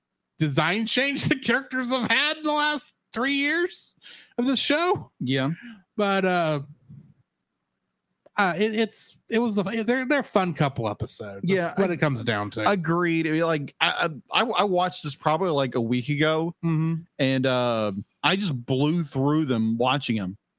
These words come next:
Speaker 2: And it was, like, it's serviceable for a story, kind of, but, uh, overall, be like, I don't have no, I have vaguely memories of them. Obviously, the,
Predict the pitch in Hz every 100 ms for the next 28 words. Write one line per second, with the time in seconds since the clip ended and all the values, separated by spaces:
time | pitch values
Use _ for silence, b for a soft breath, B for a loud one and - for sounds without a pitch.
0 | _ _ _ _ _ _ _ _ 147 151
1 | 156 196 196 170 - 180 165 - - 160
2 | 170 214 - 226 226 - 165 135 - -
3 | 135 165 196 190 _ _ _ - 131 160
4 | 269 269 b b b 180 208 _ _ -
5 | 139 135 - 185 220 214 185 190 190 151
6 | 156 151 135 - 190 214 185 160 139 139
7 | 147 156 - 151 143 127 120 _ - 139
8 | 131 147 170 190 190 170 151 151 156 147
9 | 135 117 139 127 127 135 135 135 139 131
10 | 120 120 110